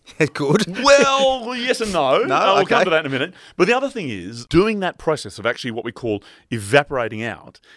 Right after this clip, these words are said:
Speaker 2: is gonna give you a richer and smoother result. Setting fire to it is just gonna make it taste a bit smoky, which you really don't want. Now, so I said that it, not all the alcohol evaporates. Why would this be important? Well, one of my best friends, he's from Pakistan.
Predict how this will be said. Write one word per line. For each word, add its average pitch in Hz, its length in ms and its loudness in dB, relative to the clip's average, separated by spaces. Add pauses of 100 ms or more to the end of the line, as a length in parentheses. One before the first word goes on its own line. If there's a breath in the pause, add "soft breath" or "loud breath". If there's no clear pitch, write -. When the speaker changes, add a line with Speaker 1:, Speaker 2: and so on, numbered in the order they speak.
(120)
Speaker 2:
is 113 120 -4
gonna 123 180 0
give 123 120 -8
you 120 80 2
a - 20 2
richer 104 300 -4
and 98 100 -6
smoother 113 500 -2
result. 92 420 -4 (240 soft breath)
Setting 190 280 4
fire 214 240 4
to 233 100 4
it 226 140 2
is 143 80 -8
just 147 160 -14
gonna 156 140 -2
make 131 180 -4
it 127 80 -8
taste - 240 -8
a - 40 -20
bit 110 120 -12
smoky, 101 420 -6
which 107 200 -10
you 143 60 -6
really 135 200 -4
don't 110 240 -4
want. 151 280 -4 (340 loud breath)
Now, 190 180 4
so - 180 -2
I 214 40 0
said 294 180 -6
that 349 120 -10
it, 214 180 -14
not 165 160 -2
all 170 80 -2
the 147 100 2
alcohol 127 540 -2
evaporates. 127 760 -2
Why 123 220 2
would 123 120 -2
this 131 120 -6
be 127 120 -2
important? - 520 2
Well, - 200 -6 (280 soft breath)
one 139 140 4
of 143 40 2
my 131 100 4
best 117 280 -4
friends, 180 340 -6
he's 139 180 -8
from 104 140 -10
Pakistan. 180 640 -2